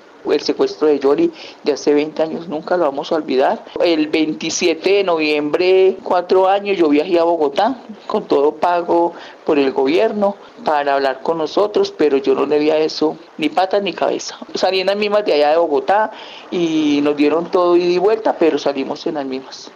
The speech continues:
No le encontré solución a eso, pero la solución la tuvo que buscar la misma familia, porque el gobierno por nosotros no ha hecho nada.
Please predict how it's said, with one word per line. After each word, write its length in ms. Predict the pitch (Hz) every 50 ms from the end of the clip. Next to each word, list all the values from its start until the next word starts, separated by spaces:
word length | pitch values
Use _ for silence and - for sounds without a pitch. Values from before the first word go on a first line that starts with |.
| - -
No 100 | 170 175
le 120 | 175 202
encontré 260 | 208 233 202 - 160
solución 440 | 151 196 175 175 170 - - 143 143
a 120 | 147 165
eso, 240 | 190 220 233 - 202
pero 180 | - 170 156 151
la 140 | 147 143 143
solución 360 | - 143 139 135 - 139 135
la 80 | 135
tuvo 220 | 135 156 156 156 156
que 80 | 160
buscar 240 | 160 156 160 - 156
la 60 | 151
misma 180 | 156 151 156 156
familia, 560 | 151 139 135 143 160 175 175 180 180 175 - -
porque 220 | - 156 147 147 147
el 60 | 139
gobierno 340 | 135 139 135 135 131 139 139
por 120 | - -
nosotros 420 | 110 - - - 180 170 175 165 151
no 140 | 135 135
ha 60 | 123 127
hecho 260 | 131 135 - - 147
nada. 300 | 143 131 123 117 -